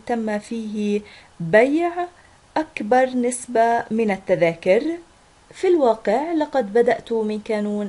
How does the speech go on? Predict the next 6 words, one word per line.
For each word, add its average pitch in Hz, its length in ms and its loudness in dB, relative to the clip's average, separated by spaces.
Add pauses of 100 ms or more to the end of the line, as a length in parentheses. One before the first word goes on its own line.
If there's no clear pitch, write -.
(120)
الثاني، 254 800 -4
وهذه 208 680 -4
هي 196 220 -2
دقة 294 680 -4
الدائرة 220 760 0
المجزأة. 175 840 -4